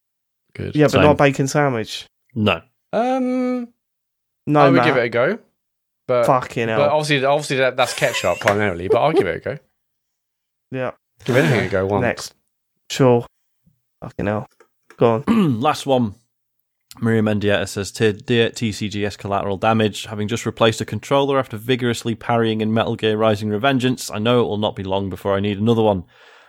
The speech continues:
Speaker 3: Which game has led you to hold your controller in a death grip and aggressively mash <laughs> buttons even when you know a light tap will suffice? Thank you for making
Speaker 2: God.
Speaker 3: the week cheerier."
Speaker 2: Uh, easy for me.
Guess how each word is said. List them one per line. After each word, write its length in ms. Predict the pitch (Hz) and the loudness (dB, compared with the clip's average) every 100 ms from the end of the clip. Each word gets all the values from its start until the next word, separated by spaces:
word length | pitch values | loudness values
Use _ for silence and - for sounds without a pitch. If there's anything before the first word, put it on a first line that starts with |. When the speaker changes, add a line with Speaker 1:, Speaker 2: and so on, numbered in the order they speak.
| _ - | _ -6
Speaker 3:
Which 180 | 156 | -4
game 200 | - 127 | 0 2
has 120 | 120 107 | 2 0
led 180 | 113 107 | 0 -2
you 80 | |
to 100 | 101 | -8
hold 260 | 90 123 131 | 0 2 2
your 80 | 131 | 0
controller 560 | - 110 - 104 104 104 | -2 -4 0 0 0 -2
in 80 | |
a 60 | 101 | -4
death 380 | 92 120 - - | -2 -2 -2 -4
grip 260 | 104 98 | -2 -2
and 100 | 95 | -2
aggressively 520 | 101 104 117 120 117 113 | -8 -2 -2 -2 -2 0
mash 300 | 113 104 - | 2 0 0
<laughs> 20 | |
buttons 320 | 101 101 101 | -2 -2 -4
even 180 | 113 113 | -2 0
when 140 | 113 | 0
you 80 | 113 | 0
know 160 | 101 98 | 0 -2
a 40 | |
light 340 | 95 107 113 - | -2 0 -2 -4
tap 300 | - 95 - | -8 -8 -6
will 100 | 98 | -8
suffice? 640 | - - - 85 - - - _ _ _ _ _ | -6 -8 -4 -6 -6 -14 -16 _ _ _ _ _
Thank 180 | - 98 | -4 -2
you 60 | 101 | 0
for 100 | 107 | 2
making 200 | 98 98 | 4 4
Speaker 2:
God. 120 | 95 | 2
Speaker 3:
the 40 | 92 | 2
week 180 | 95 | -2
cheerier." 460 | - 92 90 87 87 - _ _ _ _ _ _ - | -2 -4 -2 -4 -6 -10 _ _ _ _ _ _ -6
Speaker 2:
Uh, 420 | 127 120 120 117 - _ - | -2 0 0 0 -4 _ 0
easy 380 | 131 135 123 123 | 4 4 2 -4
for 160 | - | -4
me. 160 | 123 | -6